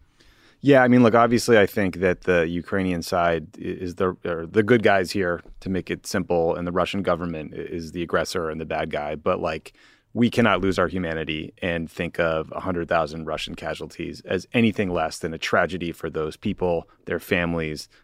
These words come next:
that society. You know, it's like Vladimir Putin made this horrific choice, and he is, you know, throwing his own troops and people into the meat grinder, and the Ukrainians are suffering probably just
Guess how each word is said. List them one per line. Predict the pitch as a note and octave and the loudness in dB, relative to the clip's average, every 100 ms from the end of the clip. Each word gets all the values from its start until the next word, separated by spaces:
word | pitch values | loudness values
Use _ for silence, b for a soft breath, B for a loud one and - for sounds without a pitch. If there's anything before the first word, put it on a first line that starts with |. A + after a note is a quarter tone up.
| - | -4
that | E2+ | -4
society. | - F2 - F#2 D#2+ D2+ C#2+ C#2+ | -4 -6 0 2 2 0 -4 -8
You | G2+ G#2 | -2 2
know, | G2 | 4
it's | F#2+ F#2 | 4 2
like | G2+ | 0
Vladimir | F2 A2+ G#2 F#2 | 4 4 4 0
Putin | D#2 - - G#2 F2 | -4 -8 -6 -4 -4
made | E2 D#2 | -4 -4
this | E2 | -8
horrific | - F2+ E2+ F#2 D#2+ | -6 -4 -4 -4 -6
choice, | F#2+ E2 E2 - - b b b | -2 -2 -2 -8 -12 b b b
and | G2 F2 | -6 -6
he | E2 E2+ | -4 -4
is, | D#2 D#2 - | -4 -6 -10
you | - | -8
know, | E2+ D#2 | -8 -6
throwing | - G2 F2 | 0 2 2
his | F2 D#2+ | 0 -2
own | D#2+ D#2 | -4 -4
troops | - F2 E2 - | -6 -6 -6 -8
and | D#2 | -6
people | E2+ D#2+ E2 | -6 -6 -8
into | - | -8
the | E2 | -8
meat | E2+ D#2+ | -8 -6
grinder, | - D#2 D2 D2 D2 _ b b | -6 -6 -6 -8 -10 _ b b
and | F2 F2 | -4 -2
the | |
Ukrainians | E2+ - F#2+ E2+ D#2+ D#2+ | -4 -2 -2 -2 -6 -6
are | E2 | -6
suffering | F2 E2 E2+ D#2 | -4 -4 -6 -6
probably | - F#2 F2 E2+ | -2 -2 -2 -4
just | E2+ A2+ - - - | 2 2 2 -6 -18